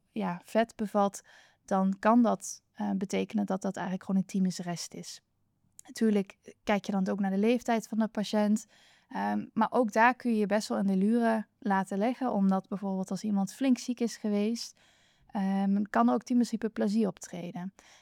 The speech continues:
En we zagen bijvoorbeeld na de, ja, met de covid-pandemie, er werden natuurlijk heel veel C T-scans gemaakt. Kregen we ook heel vaak de vraag van: "Oei, er zit daar wat. Wat moeten we daarmee?" En ja, dan zie je eigenlijk zodra er bijvoorbeeld ook steroïden zijn gegeven, dat zorgt er vaak juist weer voor dat die thymus slinkt.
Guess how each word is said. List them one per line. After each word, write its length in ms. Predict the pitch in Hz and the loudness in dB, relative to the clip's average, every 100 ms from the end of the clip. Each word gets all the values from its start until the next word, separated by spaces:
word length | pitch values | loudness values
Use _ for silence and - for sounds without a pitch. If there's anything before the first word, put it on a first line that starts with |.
| _ | _
En 100 | 208 | -6
we 60 | |
zagen 300 | 196 202 196 | -2 -2 -2
bijvoorbeeld 380 | 208 202 196 220 | -6 -6 -4 -4
na 220 | 208 202 | -4 -4
de, 340 | 196 196 190 196 | -2 0 0 -4
ja, 200 | - 202 | -6 -8
met 120 | 185 208 | -6 -6
de 100 | 202 | 0
covid-pandemie, 840 | 220 233 220 - 214 220 208 214 | 2 2 0 2 4 4 4 2
er 60 | 214 | 2
werden 180 | 196 190 | -2 -4
natuurlijk 300 | 202 202 294 | -6 -6 -4
heel 100 | 311 | -4
veel 240 | 247 208 | -4 -6
C 40 | 190 | -2
T-scans 520 | 240 254 - 233 233 | -4 -4 -2 -2 -2
gemaakt. 480 | 220 214 214 247 - _ _ _ _ | -4 -4 -4 -8 -16 _ _ _ _
Kregen 200 | 233 208 | -2 0
we 60 | |
ook 80 | 208 | 0
heel 300 | 208 285 339 | 0 2 0
vaak 240 | 269 208 | 0 0
de 100 | - | -2
vraag 360 | 185 196 190 185 | -6 -2 -2 -2
van: 280 | 202 185 196 - | -4 -2 -2 -2
"Oei, 220 | 262 180 | -2 0
er 140 | - | -4
zit 200 | 190 269 | -2 -2
daar 180 | 277 277 | 2 4
wat. 320 | 269 339 - - - - - | 4 2 0 -16 -20 -20 2
Wat 200 | 247 254 | 4 6
moeten 240 | 269 320 | 4 4
we 60 | 311 | 2
daarmee?" 480 | 285 254 247 302 415 _ _ _ _ | 4 4 2 -2 -6 _ _ _ _
En 400 | - 220 220 220 | 0 2 0 -2
ja, 160 | - 220 | -2 0
dan 140 | 214 | 2
zie 100 | 208 262 | 0 0
je 40 | |
eigenlijk 300 | - 220 220 | 0 0 -2
zodra 300 | 220 202 214 | -4 0 2
er 40 | |
bijvoorbeeld 360 | 226 208 202 202 | 2 2 -2 -4
ook 100 | 208 | -4
steroïden 460 | - 220 202 240 247 | -4 -2 0 0 2
zijn 260 | 247 247 | 2 2
gegeven, 360 | 240 233 247 240 | 0 0 0 -2
dat 100 | 208 | -8
zorgt 240 | 190 185 | -8 -8
er 60 | 185 | -8
vaak 240 | 190 185 | -6 -6
juist 220 | 202 185 | -6 -6
weer 100 | 196 | -6
voor 160 | 180 190 | -6 -6
dat 140 | 185 | -6
die 120 | 185 185 | -6 -8
thymus 380 | 202 196 185 | -4 -4 -4
slinkt. 500 | - 247 294 330 - | -4 0 0 -2 -10